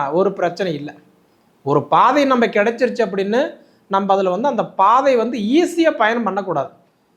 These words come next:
கொஞ்சம் அதை கவனமா பயணம் பண்ணணும் அப்படின்னா அந்த பயணம் நல்லா இருக்குன்னு சொல்ல வரேங்க. பொதுவா மகர ராசிக்கு இந்த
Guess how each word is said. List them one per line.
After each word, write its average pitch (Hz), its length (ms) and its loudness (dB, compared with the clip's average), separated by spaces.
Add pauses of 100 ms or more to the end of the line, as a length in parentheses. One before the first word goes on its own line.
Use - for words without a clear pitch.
(280)
கொஞ்சம் 302 440 2
அதை 214 140 2 (160)
கவனமா 262 400 2 (120)
பயணம் 226 300 -2
பண்ணணும் 196 280 -6
அப்படின்னா 160 360 -10
அந்த 202 100 -8 (100)
பயணம் 190 340 -6
நல்லா 165 180 -2
இருக்குன்னு 180 320 -8
சொல்ல 147 140 -8
வரேங்க. 139 260 -12 (540)
பொதுவா 156 220 2 (100)
மகர 214 220 2
ராசிக்கு 214 460 -4 (580)
இந்த 185 180 -2